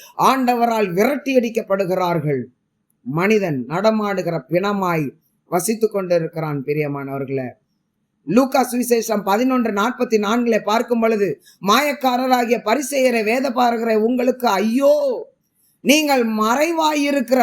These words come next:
பிரேத குழியை போல் இருக்கிறீர்கள், பிரேதங்களாயிருக்கிறீர்கள், அதன் மேல் நடந்து செல்லுகிறவர்களுக்கு அதை அறியாதிருக்கிறார்கள்" என்று வாசிக்கிறோம்.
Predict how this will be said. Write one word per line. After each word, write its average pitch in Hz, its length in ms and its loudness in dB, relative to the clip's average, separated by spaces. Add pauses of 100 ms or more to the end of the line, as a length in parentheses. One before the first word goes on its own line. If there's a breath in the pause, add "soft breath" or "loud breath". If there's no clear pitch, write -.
(120)
பிரேத 285 500 2 (220)
குழியை 320 420 0 (100)
போல் 262 200 2
இருக்கிறீர்கள், 202 720 0 (380 soft breath)
பிரேதங்களாயிருக்கிறீர்கள், 226 1500 0 (280 soft breath)
அதன் 226 320 0
மேல் 247 240 2
நடந்து 240 460 0
செல்லுகிறவர்களுக்கு 220 920 2 (300 soft breath)
அதை 202 280 2 (160)
அறியாதிருக்கிறார்கள்" 220 1300 2 (460)
என்று 208 360 2 (160)
வாசிக்கிறோம். 175 640 -2